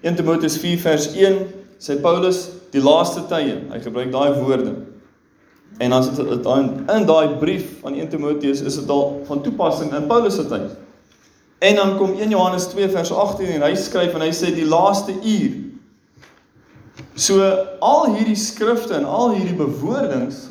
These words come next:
gaan jy duidelik sien, het nommer een te doen met Jesus, sy eerste koms,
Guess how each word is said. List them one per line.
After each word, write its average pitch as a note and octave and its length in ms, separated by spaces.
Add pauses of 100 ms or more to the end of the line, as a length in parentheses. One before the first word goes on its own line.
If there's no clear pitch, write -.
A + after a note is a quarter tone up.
gaan F3+ 200
jy E3 120
duidelik G3+ 360
sien, F3+ 440
het D3+ 160
nommer E3 240
een G#3+ 240
te F#3 80
doen D#3+ 160
met B2+ 120
Jesus, - 480 (1000)
sy C3 160
eerste D#3+ 280
koms, G#3 340